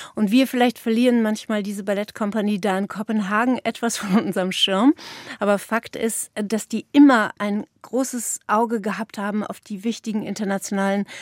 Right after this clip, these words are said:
Bewegungen im Tanz, im Ballett und dass die da auch niemals abgehängt oder,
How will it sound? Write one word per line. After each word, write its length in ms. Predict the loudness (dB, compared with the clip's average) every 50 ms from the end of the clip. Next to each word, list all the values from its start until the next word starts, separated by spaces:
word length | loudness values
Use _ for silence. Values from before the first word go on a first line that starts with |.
| -18 -20 -20 -20
Bewegungen 680 | -10 -6 -4 -2 2 4 4 6 6 8 8 6 6 4
im 200 | 2 -2 -2 -4
Tanz, 400 | -4 -4 -2 -2 0 0 -2 -2
im 140 | -4 -4 -2
Ballett 300 | -2 0 -2 -2 -2 -4 -8 -16 -16 -16 -18 -20 -16 _
und 160 | -4 -2 0 0
dass 160 | 0 -2 -2
die 120 | -4 -2
da 200 | 0 0 0 0 -2
auch 160 | -4 -2 0
niemals 420 | 2 4 4 4 2 0 -2 -2
abgehängt 640 | -4 -4 -4 -2 -2 0 0 2 2 0 0 -2 -2
oder, 260 | -2 0 0 -2